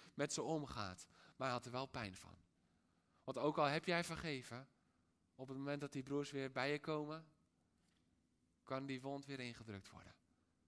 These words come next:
Kunnen de tranen weer in je ogen springen. Kan het weer pijn doen. Tranen en pijn betekent niet dat vergeving niet heeft plaatsgevonden.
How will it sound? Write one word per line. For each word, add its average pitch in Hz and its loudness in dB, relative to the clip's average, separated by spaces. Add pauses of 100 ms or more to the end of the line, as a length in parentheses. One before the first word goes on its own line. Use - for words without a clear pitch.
(280)
Kunnen 131 2
de 127 -4
tranen 151 4
weer 143 2
in 139 4
je 139 4
ogen 123 0
springen. 98 -8 (500)
Kan 120 -2
het 113 -8
weer 123 -2 (360)
pijn 120 0
doen. 98 -8 (1120)
Tranen 143 2
en 135 -6
pijn 101 -2
betekent 113 -6
niet 117 -6 (220)
dat 113 -6
vergeving 113 -6
niet 107 -6
heeft 107 -6
plaatsgevonden. 92 -10